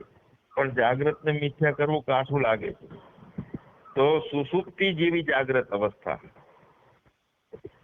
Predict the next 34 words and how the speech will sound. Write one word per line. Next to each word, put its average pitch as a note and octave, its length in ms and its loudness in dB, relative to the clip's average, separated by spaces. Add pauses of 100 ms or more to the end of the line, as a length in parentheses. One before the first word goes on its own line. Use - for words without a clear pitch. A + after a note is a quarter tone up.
(280)
એ D#3+ 180 4
ભૂમિકા D3 760 4
જ્ઞાનના C#3+ 540 2
અભ્યાસમાં B2 580 2
થાય B2 260 2
છે. G2+ 140 -4
સુષુપ્ત D#3 580 -4
જેવી E3 340 2
જાગ્રત D#3 460 2
અવસ્થા D#3 380 2
હોય D#3 260 4
છે E3 260 2
તો, E3+ 200 2
તો D3+ 320 2
ત્યાં D3+ 280 -2
કોઈ D#3+ 600 2 (480)
મન, D3 280 4
બુદ્ધિ C#3 320 0
અને D3+ 200 2
વાણીના D3 480 2
તાણા C#3 380 0
વાણા B2+ 300 2
નથી. D3 340 -2 (1500)
જ્યાં C#3+ 160 4
સુષુપ્ત C#3+ 580 -2
જેવી E3+ 380 2
જાગ્રત D3+ 440 0
અવસ્થા C#3+ 420 0
નથી C3 400 -2
તો D3+ 180 -2
જ્ઞાનના C3+ 460 -2
માર્ગમાં C3+ 680 0
તકલીફ B2+ 420 -6
પડે. F2+ 260 -6